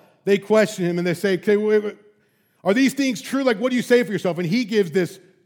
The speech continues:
amazing sermon. Like, it's beautiful. It's probably, it summarizes the whole biblical story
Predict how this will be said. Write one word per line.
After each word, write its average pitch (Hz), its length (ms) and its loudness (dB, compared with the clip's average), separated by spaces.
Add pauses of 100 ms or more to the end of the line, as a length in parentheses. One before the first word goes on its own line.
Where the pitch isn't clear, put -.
(120)
amazing 208 920 2
sermon. 131 480 -6 (1300)
Like, 160 140 -4
it's 160 140 -2
beautiful. 165 420 -6 (2000)
It's 170 140 -6
probably, 196 380 0
it 165 80 -4
summarizes 185 720 0
the 165 100 -2
whole 180 280 0
biblical 160 480 -6
story 131 520 -6